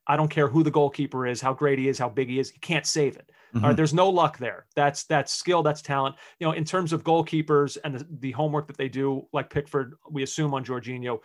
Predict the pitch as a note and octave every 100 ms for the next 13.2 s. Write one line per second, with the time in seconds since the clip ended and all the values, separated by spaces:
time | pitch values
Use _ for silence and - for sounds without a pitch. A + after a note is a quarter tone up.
0 | - _ D#3+ D#3 D#3 D#3 C#3 C3 _ _
1 | C3 A2+ - _ _ _ - C#3 - -
2 | D#3 C#3 C3 B2+ - B2+ D3 E3+ B2+ -
3 | - C3 - B2 A2 _ G#3+ G3 D#3+ E3+
4 | F3 F3+ E3+ D#3+ D#3 D3 D#3+ C#3+ C3+ _
5 | - - G3 A3 A3+ G3 F3+ D#3+ A3 G3+
6 | A#2+ A#2+ _ - - E3+ F#3 F3+ - G3
7 | - F3+ E3+ D#3+ E3 D3+ A#2 A#2 - _
8 | - F#3 F#3 F#3+ E3+ D#3 - E3 D#3+ D#3+
9 | D3+ C#3+ C#3 D3+ B2+ B2 - - D3+ -
10 | G3 G3+ F3+ D3+ C3+ C3+ C3+ _ - D#3
11 | D#3+ D#3 D3+ D#3+ D3 - A2 - D#3+ F3
12 | D#3+ F3+ E3 F3+ D#3+ D#3 F#3+ C4+ E3 B2
13 | E3 F#3